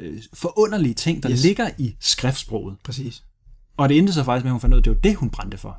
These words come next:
Speaker 1: Ikke at undervise.
Speaker 2: Nej.
Speaker 1: Og hun så i dag er forfatter.
Speaker 2: Ja, præcis. Men hun er jo forfatter, og det, og det er det, der er så sjovt, at, at mange af os, fordi vi lever i den her kultur, vi skal have en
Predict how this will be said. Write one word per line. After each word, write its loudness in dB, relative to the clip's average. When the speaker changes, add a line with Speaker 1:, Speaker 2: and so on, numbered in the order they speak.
Speaker 1:
Ikke 4
at -10
undervise. -10
Speaker 2:
Nej. -6
Speaker 1:
Og 2
hun 6
så 2
i 2
dag -2
er -6
forfatter. -12
Speaker 2:
Ja, -4
præcis. -8
Men 4
hun 4
er 2
jo 2
forfatter, -2
og 2
det, 2
og 2
det 4
er 0
det, -2
der 0
er -4
så -6
sjovt, -4
at, 2
at 2
mange 4
af -2
os, -4
fordi 0
vi 0
lever 4
i 4
den 0
her 2
kultur, -4
vi 2
skal 2
have 2
en 2